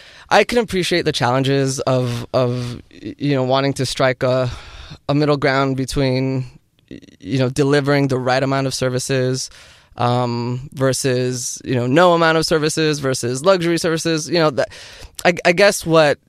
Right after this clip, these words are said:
kind of strikes me a little bit right now, um, is that, you know, the, the most preeminent question in my mind, uh, is finding these, these spots now. And, uh, one of the things that,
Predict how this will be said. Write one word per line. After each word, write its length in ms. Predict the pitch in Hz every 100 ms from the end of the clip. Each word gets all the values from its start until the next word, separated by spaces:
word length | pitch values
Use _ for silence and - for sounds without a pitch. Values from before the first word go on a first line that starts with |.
| _ -
kind 180 | - 165
of 80 | 143
strikes 420 | - 151 139 -
me 140 | 151
a 80 | 143
little 240 | 131 135 131
bit 160 | 127
right 140 | 131 131
now, 320 | 131 127 131
um, 320 | 135 131 135 -
is 200 | 135 135
that, 320 | 135 135 - - -
you 300 | - 139 147
know, 60 |
the, 120 | 147 147
the 140 | 147
most 320 | 156 170 -
preeminent 560 | - 175 151 147 139 -
question 320 | 139 131 127
in 80 | 123
my 200 | 131 139
mind, 380 | 131 120 120 131 - - - -
uh, 340 | 123 120 120 -
is 680 | 139 131 127 123 117 - - _ - _
finding 640 | - - 151 156 151 139
these, 380 | 131 127 - -
these 200 | 127 120
spots 380 | - 123 120 -
now. 280 | 113 113 107 -
And, 340 | 127 131 127 - - - -
uh, 160 | - 139
one 180 | 147 180
of 80 | 170
the 100 | 160
things 340 | 175 165 147
that, 280 | 147 127